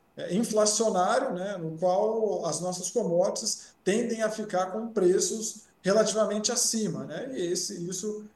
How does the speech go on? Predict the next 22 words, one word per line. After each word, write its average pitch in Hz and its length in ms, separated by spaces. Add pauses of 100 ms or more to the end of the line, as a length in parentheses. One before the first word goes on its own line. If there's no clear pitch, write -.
(120)
pode 180 220
ser 180 200
um, 202 180
um, 165 340 (400)
não, - 140 (500)
não 160 80
vou 202 140
falar 190 240
que 202 80
uma 196 120
oportunidade 196 960
de 160 140
negócio, 202 420
mas 220 140
sem 226 180
dúvida 208 300
traduz 220 800
uma 165 140
entrada 180 580
de, 175 140
de 156 100
financeiro 175 800